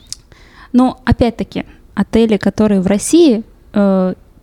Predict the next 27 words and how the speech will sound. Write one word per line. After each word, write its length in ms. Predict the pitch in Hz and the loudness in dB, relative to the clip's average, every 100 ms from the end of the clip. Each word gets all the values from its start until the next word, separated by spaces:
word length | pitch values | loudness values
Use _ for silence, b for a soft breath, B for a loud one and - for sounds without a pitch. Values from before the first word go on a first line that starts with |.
| _ - | _ -6
три 220 | 196 202 | 0 0
звезды, 420 | 175 180 - 185 | 0 -6 -6 -8
да, 200 | 180 202 247 | -4 -4 -2
и 100 | 196 | -4
отели, 340 | 185 214 202 | -4 -4 -6
которые 600 | - 190 208 202 190 180 | -6 -6 -4 -2 -2 -4
в 100 | - | -4
Турции 400 | - 285 - 226 | -4 -4 -2 -4
три 200 | - 196 | -2 -4
звезды, 320 | 185 185 180 | -4 -6 -4
это 160 | 180 220 | -6 -6
с-, 100 | - | -12
абсолютно 460 | - 196 226 226 | -6 -4 0 0
разный 360 | 220 185 180 180 | 0 -2 -4 -8
отель. 200 | - 196 | -6 -6
Хотя, 340 | - - 208 190 | -4 -2 -2 -2
казалось 400 | 202 196 185 170 | -2 -2 -2 -4
бы, 60 | |
три 200 | - 208 | -4 -4
звезды, 340 | 233 214 - 180 | -2 -6 -8 -8
да, 180 | 190 | -6
и 40 | 208 | -6
там, 260 | - 196 | -4 -2
и 20 | 196 | -2
там. 280 | 196 185 | -4 -4
Но, 100 | 190 | -2
опять-таки, 520 | 196 233 208 202 - | -2 -2 -4 -8 -10